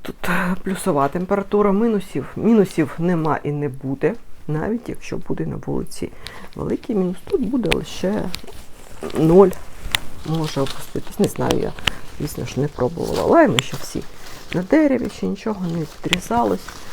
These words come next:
Позачинялися лише всі-всі вікна. Всі вікна зачинені, тут треба буде зрізати лаймиків.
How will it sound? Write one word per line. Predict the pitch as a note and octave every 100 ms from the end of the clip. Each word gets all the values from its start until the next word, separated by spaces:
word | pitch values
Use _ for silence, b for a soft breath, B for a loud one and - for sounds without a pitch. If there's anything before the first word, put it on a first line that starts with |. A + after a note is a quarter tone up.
| B B -
Позачинялися | E3+ E3+ - E3+ F#3+ A#3+ A#3 -
лише | C#3+ - F3 F#3 -
всі-всі | - D#3+ D3 - D3 D3+
вікна. | - - - A#2+ - - B B B B - - - - - - - - - B2+
Всі | -
вікна | D#3 C3+ - C3
зачинені, | B2+ - G3+ A#3 A#3 A#3
тут | A3+ -
треба | - D3 D3+ -
буде | C3+
зрізати | C3 - C3 A#2+ -
лаймиків. | B2+ G#3+ A#3 A3+ A3 -